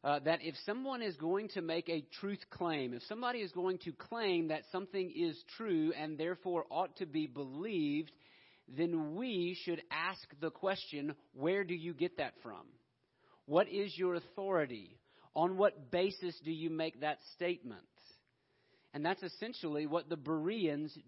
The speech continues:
do with Paul. Uh, they receive Paul's message eagerly, but then they go on to the source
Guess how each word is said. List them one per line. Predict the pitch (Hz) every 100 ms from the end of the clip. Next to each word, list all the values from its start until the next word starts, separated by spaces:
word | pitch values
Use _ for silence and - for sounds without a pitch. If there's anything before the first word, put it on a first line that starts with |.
| 117
do | 180 220 160 143 151 -
with | 143 180 - -
Paul. | - 226 208 123 95 - _ _ _ _ _ _
Uh, | 139
they | 135 165
receive | 156 - - 160 180 226 190 - -
Paul's | 180 165 147
message | 151 160 190 214 208 - - -
eagerly, | 139 175 185 180 185 233 269 _ _ _ _ _ _ _ _
but | 170 170
then | 196
they | 208 208
go | 151 185 190 170
on | 190 208 196 196 -
to | 196
the | 165 160 -
source | 202 156